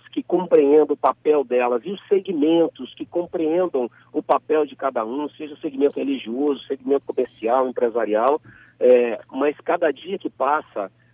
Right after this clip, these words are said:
a gente fica mais apreensivo e buscando atitudes pra que a gente possa proteger mais ainda a nossa cidade, porque, é,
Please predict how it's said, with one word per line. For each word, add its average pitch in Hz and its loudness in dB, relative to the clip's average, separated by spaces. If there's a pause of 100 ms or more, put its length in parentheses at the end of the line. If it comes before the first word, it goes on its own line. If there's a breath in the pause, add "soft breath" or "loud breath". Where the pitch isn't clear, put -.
a 135 -2
gente 143 -6
fica 160 -4
mais 160 -2
apreensivo 160 -6 (160 soft breath)
e 185 -6
buscando 202 4
atitudes 196 -6 (120)
pra 170 0
que - -6
a 147 0
gente 165 -4
possa 170 -4
proteger 175 -2
mais 180 2
ainda 185 0
a 143 -2
nossa 160 0 (120)
cidade, 131 -4
porque, 143 -6 (500 soft breath)
é, 127 -2